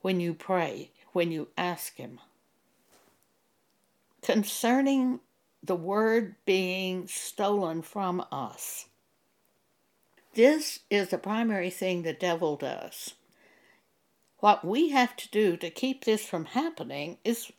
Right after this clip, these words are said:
meditate on that word, focus on that word. Keep it in front of us until it becomes a part of us and we actually can do it.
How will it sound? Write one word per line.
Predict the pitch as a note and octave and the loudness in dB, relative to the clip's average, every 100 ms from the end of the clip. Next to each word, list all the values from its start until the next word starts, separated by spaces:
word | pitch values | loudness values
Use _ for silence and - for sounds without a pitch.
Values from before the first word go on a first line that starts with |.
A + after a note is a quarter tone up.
| _ _ | _ _
meditate | G#3 D#4 E4+ - E3+ D3 | 0 0 0 -2 -2 -2
on | C#3 B2+ | -2 -2
that | B2+ - | -4 -4
word, | C#3 B2+ A2+ - | -4 -4 -4 -2
focus | A#3 C4 A#3 - | 0 2 0 -2
on | D#3 C#3+ | -2 -2
that | C3 B2 - | -2 -4 -4
word. | C3+ - - - _ _ _ _ _ _ _ - | -4 -4 -8 -14 _ _ _ _ _ _ _ 0
Keep | C#4+ D4 | 2 4
it | D4 - - | 4 2 0
in | G3+ F#3 | -2 -2
front | - G#3+ G3 | -2 0 0
of | D3+ | 0
us | D3 C#3 D#3 - - - _ _ _ _ _ - | 0 0 -2 -6 -10 -12 _ _ _ _ _ -2
until | F#3 - A#3 A3+ G3 F3 - | -2 0 0 2 2 -2 -2
it | G#3 - | -2 -2
becomes | G3+ A3+ G3+ G3 | -4 -2 0 -2
a | |
part | F3+ G#3+ A3 | -2 -2 0
of | F#3 C3+ | 0 0
us | D3+ - | -2 -2
and | F3 | -4
we | F3 - | -2 -2
actually | F#3+ F#3+ - F3 | -4 -2 -4 -6
can | F3+ D#3+ | -6 -6
do | C3 D#3 F3+ | 0 2 2
it. | - - | 0 -10